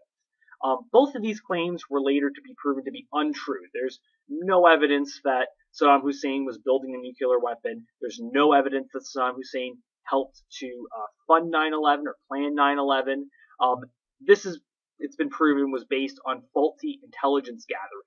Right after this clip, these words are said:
There was a, an informant that, um, some U S intelligence agencies were relying on, who was giving them bad information. And this was only one source. Many other sources were saying, you know, what he's saying is not true,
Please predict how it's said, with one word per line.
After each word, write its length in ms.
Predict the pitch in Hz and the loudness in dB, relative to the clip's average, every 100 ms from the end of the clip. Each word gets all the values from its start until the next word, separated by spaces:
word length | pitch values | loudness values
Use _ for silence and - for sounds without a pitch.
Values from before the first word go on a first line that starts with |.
| _ | _
There 100 | - | -14
was 120 | 123 - | -8 -8
a, 40 | |
an 320 | - - 113 | -10 -18 -20
informant 420 | - 175 196 190 - | -2 0 0 -2 -6
that, 160 | 147 139 _ _ _ - 247 | -4 -4 _ _ _ -2 -2
um, 180 | 240 233 | -2 -6
some 220 | - - | -8 -4
U 160 | 135 135 | 0 -2
S 140 | 131 | -2
intelligence 440 | 120 127 127 127 117 127 | -2 0 0 -2 -16 -18
agencies 400 | 131 123 120 107 | -20 -20 -20 -14
were 100 | 110 | -12
relying 500 | 110 110 160 175 185 | -6 2 4 4 0
on, 260 | 175 170 170 | 0 0 0
who 120 | 139 | -6
was 140 | 113 - | -12 -8
giving 260 | 131 135 | -8 -6
them 200 | 127 107 - | -10 -12 -6
bad 300 | 127 131 127 | -2 0 -2
information. 760 | 127 - 120 135 - 208 226 - - | -6 -8 -4 -4 -4 -6 -8 -12 -8
And 160 | 131 147 | -2 -2
this 100 | 170 | -2
was 80 | 175 | 0
only 180 | 160 139 | 0 2
one 320 | 135 151 143 | 2 2 0
source. 300 | - 127 - | -2 -2 -2
Many 200 | 151 165 | -4 0
other 160 | 156 147 | 0 0
sources 340 | 151 139 - - | -2 -4 -6 -10
were 80 | 127 | -8
saying, 440 | 139 127 123 123 _ | -4 -6 -6 -10 _
you 80 | 139 | -8
know, 80 | 120 | -8
what 120 | 110 | -6
he's 180 | - - | -8 -4
saying 280 | 151 135 120 | -4 -4 -8
is 100 | 113 | -2
not 200 | 143 175 | 0 0
true, 320 | - 202 220 | 0 -2 -2